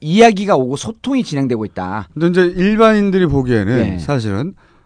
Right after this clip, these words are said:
Speaker 2: 아니 이재호 계야말로
Speaker 1: 예.
Speaker 2: 이명박 계의 그 핵심이고
Speaker 1: 예.
Speaker 2: 그리고 이상득은 형인데
Speaker 1: 예.
Speaker 2: 아니 이게 어떻게 갈라졌나 이렇게 생각한단 말이죠.
Speaker 1: 그렇죠. 근데 이제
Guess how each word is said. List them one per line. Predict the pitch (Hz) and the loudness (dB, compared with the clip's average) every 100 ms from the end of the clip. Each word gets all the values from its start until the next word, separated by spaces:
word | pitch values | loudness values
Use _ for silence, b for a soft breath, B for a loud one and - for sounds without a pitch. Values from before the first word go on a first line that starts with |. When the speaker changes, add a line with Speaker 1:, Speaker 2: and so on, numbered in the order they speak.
| b | b
Speaker 2:
아니 | 220 185 185 | -4 -2 -2
이재호 | 196 196 208 202 196 190 | -2 2 2 4 4 2
계야말로 | 170 170 160 156 127 104 113 123 117 | 2 2 4 4 2 2 2 2 0
Speaker 1:
예. | 98 87 71 _ _ | -2 -6 -12 _ _
Speaker 2:
이명박 | 131 160 165 160 143 117 | 0 4 4 6 4 2
계의 | 143 131 131 131 143 151 147 139 117 | 0 2 2 2 2 0 0 -2 -4
그 | - 123 | -8 -6
핵심이고 | 151 - 156 104 110 101 80 - | -6 -4 -4 -2 -2 -4 -6 -12
Speaker 1:
예. | 107 98 80 | -8 -8 -8
Speaker 2:
그리고 | 220 247 | -4 -2
이상득은 | 214 190 220 220 214 214 | 0 0 0 0 -2 -2
형인데 | 185 247 190 123 151 | -2 0 0 2 2
Speaker 1:
예. | 104 98 87 73 | 2 -2 -6 -8
Speaker 2:
아니 | 240 254 | -4 -2
이게 | 233 | 0
어떻게 | 196 226 | 0 -2
갈라졌나 | - 135 131 123 104 131 90 82 _ _ _ | -2 -2 0 -2 0 0 -2 -8 _ _ _
이렇게 | 165 180 | -4 0
생각한단 | 180 165 135 | 2 2 2
말이죠. | 123 113 143 156 95 | 0 0 2 2 0
Speaker 1:
그렇죠. | - 135 - 165 | -2 -6 -4 -4
근데 | 165 165 | -4 -4
이제 | 160 160 160 139 | -2 2 2 2